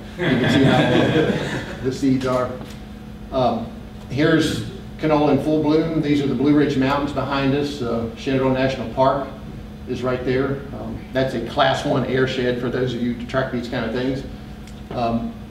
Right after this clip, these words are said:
there's my house where I live. So growing these things is a livelihood, but it's also fun. It's just, it's a beautiful crop. People stop in, take pictures, engagement pictures, senior pictures,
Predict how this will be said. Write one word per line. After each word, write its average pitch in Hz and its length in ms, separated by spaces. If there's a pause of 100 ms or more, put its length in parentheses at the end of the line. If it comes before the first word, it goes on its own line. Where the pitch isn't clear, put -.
(500)
there's 131 240
my 123 180
house 127 320
where 131 140
I 113 100
live. 120 300
So 123 360 (500)
growing 185 320
these 151 240
things 139 460 (680)
is 131 180
a 117 180
livelihood, 147 680
but 143 100
it's - 140
also 131 400
fun. - 440
It's 127 180
just, 127 260 (520)
it's 120 140
a 117 40
beautiful 135 380
crop. 123 460 (580)
People 123 220
stop 123 360
in, 120 220
take 123 240
pictures, 120 420
engagement 120 500
pictures, 127 640 (340)
senior 135 320
pictures, 123 640